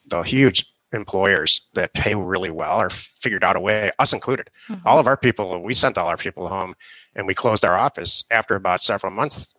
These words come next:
Speaker 1: because the people who can handle it are still with us and they're thriving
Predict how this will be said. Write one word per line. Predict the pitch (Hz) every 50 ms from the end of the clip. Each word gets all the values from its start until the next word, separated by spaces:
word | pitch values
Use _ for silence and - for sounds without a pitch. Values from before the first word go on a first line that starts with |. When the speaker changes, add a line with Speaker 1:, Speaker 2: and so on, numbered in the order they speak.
| _ 95
Speaker 1:
because | 92 92 - 98 87 87 - -
the | -
people | - - 139 - 120
who | 101 120
can | - - -
handle | - 92 110 131 131 170
it | 165 - _ -
are | 156 -
still | - - 135 113
with | 104 131 - -
us | - -
and | - 90
they're | - - -
thriving | - - - - 104 151 143 - -